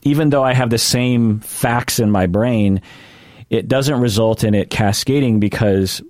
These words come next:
the, the concert of, of functions of the brain,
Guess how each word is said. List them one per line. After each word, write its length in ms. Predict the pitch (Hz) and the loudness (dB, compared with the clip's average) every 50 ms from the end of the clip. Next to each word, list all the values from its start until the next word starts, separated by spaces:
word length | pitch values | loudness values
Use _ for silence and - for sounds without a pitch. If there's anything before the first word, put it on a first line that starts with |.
| _ - | _ -14
the, 460 | - 101 101 113 104 98 98 95 92 - - | -8 -4 0 0 2 2 2 0 -2 -4 -6
the 760 | - 107 104 107 - - - 101 95 92 92 92 90 90 90 - - | -8 -8 -8 -8 -8 -4 -2 0 2 2 2 2 2 0 0 -4 -6
concert 600 | - - 147 139 135 135 - - 123 110 104 - | -4 -2 -2 -2 -2 -2 -2 -2 0 0 0 0
of, 400 | 107 98 95 95 90 - - - _ _ _ _ _ - | 0 0 0 -2 -4 -8 -12 -20 _ _ _ _ _ -6
of 400 | 95 92 92 95 92 92 95 95 | -4 -2 -2 -2 -2 -2 -4 -6
functions 680 | - - - - - 139 135 131 - - 127 107 101 107 | -10 -16 -10 -6 -4 -2 -2 -2 0 0 0 0 0 0
of 100 | 101 92 | 0 0
the 80 | 95 | 0
brain, 600 | 87 87 104 107 117 120 113 104 101 95 95 95 | 0 0 0 0 0 2 2 2 2 2 0 -2